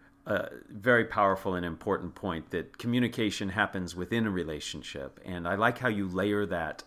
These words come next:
description where you start with appreciating the relationship, building the relationship, and that frees you to have a variety of different types of communication.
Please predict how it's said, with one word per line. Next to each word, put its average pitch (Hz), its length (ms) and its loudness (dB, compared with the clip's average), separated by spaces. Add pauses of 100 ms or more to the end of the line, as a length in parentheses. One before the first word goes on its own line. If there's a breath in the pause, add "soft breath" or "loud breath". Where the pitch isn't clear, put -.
(260)
description 92 720 -4
where 82 100 -4
you 82 120 -6
start 101 340 2
with 92 160 -6
appreciating 110 880 -4
the 110 60 -10
relationship, 95 800 -4
building 113 400 2
the 90 80 -2
relationship, 82 760 -6
and 90 140 -6
that - 180 -6
frees 104 380 -4
you 85 120 -6
to 85 160 -8
have 78 240 -6 (420 loud breath)
a - 40 -8
variety 87 560 2
of 76 120 -8
different 87 320 -4
types 80 280 -4
of - 140 -10
communication. 78 840 -10